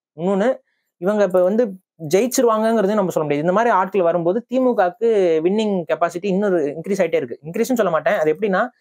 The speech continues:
இவங்க வா-, ஒரு கணிசமான வாக்குகளை உடைத்து விடுவார்கள். அதாவது, திமுக எதிர்ப்பு வாக்குகளை இவங்க உடைச்சிருவாங்க.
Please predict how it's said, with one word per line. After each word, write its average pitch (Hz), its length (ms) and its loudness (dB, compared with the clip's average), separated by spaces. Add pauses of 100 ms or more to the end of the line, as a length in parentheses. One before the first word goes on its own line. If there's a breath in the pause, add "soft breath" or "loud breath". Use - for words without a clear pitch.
(220)
இவங்க 226 280 2
வா-, 202 80 2
ஒரு 202 200 2
கணிசமான 269 440 2
வாக்குகளை 208 380 2
உடைத்து 196 260 2
விடுவார்கள். 139 400 0 (340)
அதாவது, 220 300 2
திமுக 254 400 2
எதிர்ப்பு 233 300 2
வாக்குகளை 202 420 2
இவங்க 175 160 2
உடைச்சிருவாங்க. 143 440 -2